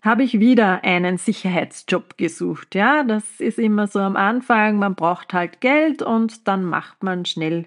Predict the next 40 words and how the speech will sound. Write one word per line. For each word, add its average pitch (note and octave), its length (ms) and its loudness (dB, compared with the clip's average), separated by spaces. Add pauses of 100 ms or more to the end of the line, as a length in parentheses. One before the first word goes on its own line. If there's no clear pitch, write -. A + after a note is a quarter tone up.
wieder E3 320 -4
einen D3+ 420 -8
Job. D#3 320 -8
Den A3+ 220 0 (240)
habe C4 220 2
ich F4 100 -2
dann C#4 220 2
auch A#3 340 0
prompt B3+ 460 -4
wieder B3+ 280 2
in A#3 180 0
der G#3 280 2 (180)
<laughs> - 220 -12
Büromöbelfirma A3 1200 4
gefunden, A#3 560 0
in A3 140 0
der G3 240 0
ich A3+ 100 0
natürlich G#3+ 500 0 (140)
vorher G#3 480 0
schon F3 320 -4
war. E3+ 320 2 (600)
Diesmal B3 340 2
war F#3 240 2
ich F#3+ 160 -6
wieder F#3+ 220 0
in F3 80 -2
einer E3 200 -4
ganz C#3+ 300 -6
anderen C4 560 -2
Abteilung, F#3 880 -2
aber F3 260 -2
das E3+ 180 -6
Umfeld F#3+ 500 -4
kannte G#3 480 -4
ich G#3+ 260 0
ja F3+ 300 0 (260)
schon F#3 300 -4
ein E3+ 240 -4
bisschen F#3+ 680 -4